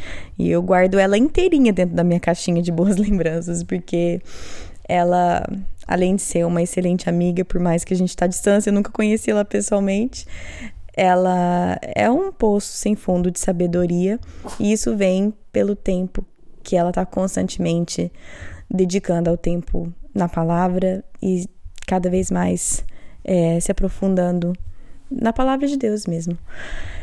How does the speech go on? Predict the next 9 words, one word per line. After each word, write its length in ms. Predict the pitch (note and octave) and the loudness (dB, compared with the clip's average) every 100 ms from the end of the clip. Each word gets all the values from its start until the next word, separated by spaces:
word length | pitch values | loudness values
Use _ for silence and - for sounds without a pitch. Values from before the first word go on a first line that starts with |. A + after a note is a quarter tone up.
| - - | -6 0
Então, 760 | G3+ G3+ - G#2+ G2+ - - - - - - - - - | 2 0 0 2 4 2 0 0 0 -4 -6 -8 -10 0
é, 480 | F#3+ F#3 F3+ F3 - | 2 4 2 2 0
eu 80 | G3 | -2
queria 240 | F#3+ G3 | 0 0
falar 220 | - G3 | 2 2
um 60 | G3 | 4
pouquinho 460 | G#3 F#3+ - B3+ D4+ | 2 0 -2 0 2
mais 340 | G#3+ F3+ F#3+ | 2 2 0
sobre 720 | - - F#3 F3 F3+ F#3 F#3+ | 0 2 2 2 0 2 0